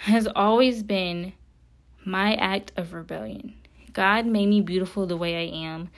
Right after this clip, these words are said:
So why would I try to rewrite my D N A because of the waves and winds of trauma that I went through and have experienced? God is the one that saw me through and continues to.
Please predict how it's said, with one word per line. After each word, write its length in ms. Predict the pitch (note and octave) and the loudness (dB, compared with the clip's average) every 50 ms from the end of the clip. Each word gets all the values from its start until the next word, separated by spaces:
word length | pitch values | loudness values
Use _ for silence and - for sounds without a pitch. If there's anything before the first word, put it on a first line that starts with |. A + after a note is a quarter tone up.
| - - - - - - - - - | -20 -20 -20 -20 -20 -20 -20 -20 -10
So 180 | - - G#3 | -4 2 4
why 180 | G3 G3 G#3 A3 | 6 6 6 6
would 120 | A3+ A3 | 4 2
I 100 | A3 G#3 | 2 0
try 240 | G#3 G#3 G#3 G3+ G3+ | 0 2 2 4 4
to 120 | G#3 G#3 | 4 2
rewrite 800 | G3+ F#3+ G3 G#3 G#3+ G#3+ G3+ F#3+ G3 F3 F3+ F3+ F3+ - - - | 2 2 0 0 0 0 0 0 0 0 0 -2 -4 -6 -8 -8
my 340 | F3+ F3+ F#3 F#3+ G#3+ A#3+ B3 | -4 0 2 2 2 2 0
D 260 | G#3+ G#3+ G3+ F#3 F3+ | 0 0 0 0 -2
N 120 | F3+ E3+ | -2 -2
A 320 | E3 D#3 D#3 D#3 D#3+ F3 E3+ - | -2 -4 -4 -4 -8 -10 -10 -8
because 320 | - F#3+ F3 - G3 F#3 | -8 -6 -2 0 0 0
of 100 | F#3+ F#3 | 0 0
the 120 | F3 F#3 E3+ | -2 -2 -2
waves 420 | E3 F3+ F#3 G3 G3+ G#3 G#3+ G3+ | 0 2 2 2 2 2 0 0
and 180 | G3+ F#3+ F#3 E3+ | -2 -4 -4 -4
winds 260 | F#3 F#3 F#3+ G3 - | -2 -2 -2 -2 -2
of 160 | G3 F#3 F3 | -4 -6 -6
trauma 600 | - - F#3+ F3 E3+ F3 E3+ E3+ E3 D#3+ E3+ F3 - _ - - - - - - - | -8 -8 -4 -4 -4 -4 -4 -6 -8 -8 -10 -12 -14 _ -20 -20 -20 -20 -20 -14 -8
that 180 | - G3 F#3+ - - | -4 -4 -4 -2 0
I 280 | - F3 F#3+ G#3+ A#3+ B3+ | 2 2 4 4 4 4
went 320 | A#3 G3 F#3 F3 - - | 4 2 0 -2 -4 -8
through 360 | - F#3 F3 E3+ E3+ E3 E3+ | -10 -10 -8 -8 -8 -8 -8
and 160 | - - F3 E3+ | -8 -8 -6 -4
have 200 | E3+ E3+ E3+ D#3+ | -2 -2 -2 -4
experienced? 760 | - - - - - - - - G#2+ G#2+ - - - - - - - - - - - - G#3 | -6 -14 -14 -12 -10 -10 -10 -10 -10 -12 -12 -14 -18 -20 -20 -20 -20 -20 -20 -20 -16 -12 -6
God 380 | G3+ - F#3 F#3 G#3 A#3+ B3+ B3+ | 0 2 4 4 6 4 4 2
is 220 | - A3+ G#3+ G#3+ | 0 -2 -2 -2
the 100 | - G3+ | -2 -2
one 260 | F#3+ F#3+ G3 G3+ G3+ | -2 0 0 2 2
that 180 | F#3+ F#3 F3+ - | 0 0 -2 -4
saw 280 | - - F#3+ F3 F3 F#3 | -4 -2 -2 -2 -2 -2
me 200 | G3 F#3+ F#3 G3 | -2 -2 -4 -4
through 560 | G3+ - - F3 E3 D#3 D3+ D3+ - F3 D#3+ - _ - - - | -6 -10 -14 -14 -12 -12 -12 -12 -14 -14 -16 -18 _ -20 -12 -8
and 180 | F#3+ F#3+ F#3+ F#3 | -6 -6 -6 -6
continues 800 | - - F#3 F3 - - - F#3+ F#3 F#3 F3+ F3 E3 E3 - - | -6 -6 -6 -6 -6 -6 -6 -4 -4 -2 -4 -4 -6 -8 -10 -12
to. 320 | - - - - - - | -12 -10 -10 -10 -10 -10